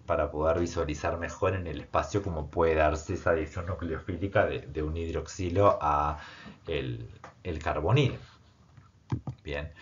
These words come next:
la formación de, de, para formar un, una furanosa, o sea, un ciclo de cinco, dijimos, entonces tendría que reaccionar el hidroxilo de la posición cuatro con el carbono del aldehído.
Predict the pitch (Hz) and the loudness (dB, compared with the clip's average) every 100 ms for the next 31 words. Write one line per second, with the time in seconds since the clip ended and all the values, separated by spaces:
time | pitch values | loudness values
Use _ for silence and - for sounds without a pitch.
0 | - - - 113 104 123 120 120 151 156 | -18 -18 -6 4 6 6 6 4 2 0
1 | 156 147 127 107 - 90 92 78 - 85 | 6 8 10 8 6 0 2 2 2 0
2 | - 107 107 117 123 107 92 78 - 95 | 4 4 6 4 4 0 -4 -8 -8 -8
3 | 85 82 76 73 73 - 95 87 85 104 | -8 -8 -6 -4 -4 -6 -6 0 2 6
4 | 143 - 78 71 85 80 78 - 104 107 | 6 6 -2 -2 -4 -6 -8 -4 -2 6
5 | 101 104 98 170 170 156 135 139 131 123 | 10 10 8 2 2 2 2 6 6 4
6 | 139 131 131 117 123 131 143 117 98 110 | 0 0 2 4 2 2 2 0 2 2
7 | 117 - 101 90 - - - - 98 98 | 2 4 2 2 -4 -20 -20 -10 0 2
8 | 92 - 104 90 82 82 85 90 - - | 2 0 0 2 2 2 0 0 -6 -2
9 | 139 92 78 76 78 90 - - 107 110 | 2 4 4 4 2 -2 -10 -4 -2 -2
10 | 110 131 143 139 - 139 135 - 117 113 | -4 -2 6 6 6 -2 -4 -2 0 2
11 | 117 113 104 95 95 101 104 92 80 73 | 2 2 2 2 2 4 4 2 0 0
12 | 76 65 60 | -4 -4 -8